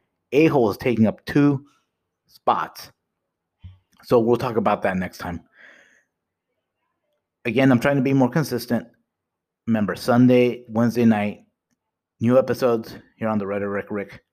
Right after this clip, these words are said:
podcast. Check out our, um, Instagram at rhetoric dot rick. All, but definitely check out our website to see all our social media posts at the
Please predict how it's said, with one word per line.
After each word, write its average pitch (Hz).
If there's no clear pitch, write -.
podcast. 127
Check 123
out 117
our, 107
um, 90
Instagram 123
at 98
rhetoric 98
dot 95
rick. -
All, 123
but 107
definitely 143
check 131
out 123
our 110
website 110
to 101
see 95
all 107
our 95
social 113
media 151
posts 156
at 110
the 101